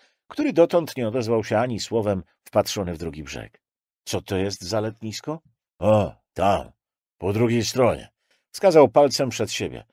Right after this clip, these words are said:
„Tam są domki kempingowe, znaczy się dla wczasowiczów, co tu przyjeżdżają na wakacje”. „A, to teraz pewnie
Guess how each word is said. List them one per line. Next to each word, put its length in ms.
„Tam 220
są 460
domki 540
kempingowe, 680
znaczy 340
się 180
dla 260
wczasowiczów, 720
co 160
tu 120
przyjeżdżają 560
na 120
wakacje”. 600
„A, 160
to 140
teraz 280
pewnie 340